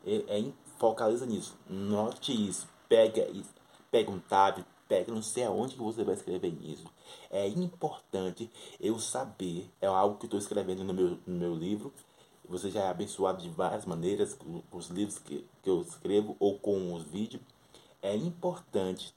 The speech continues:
torno a frisar novamente sobre isso. É importante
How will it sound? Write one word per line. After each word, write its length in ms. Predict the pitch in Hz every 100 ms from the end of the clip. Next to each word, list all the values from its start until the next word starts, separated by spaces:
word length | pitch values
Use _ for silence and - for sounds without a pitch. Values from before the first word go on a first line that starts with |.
| -
torno 420 | 95 104 120 -
a 160 | - 107
frisar 600 | - 101 92 82 85 92 -
novamente 640 | 85 92 90 90 90 90 -
sobre 300 | 82 85 101
isso. 260 | 80 - - _ - - -
É 180 | 98 101
importante 1200 | 98 143 170 - 160 - - 104 92 92 85 90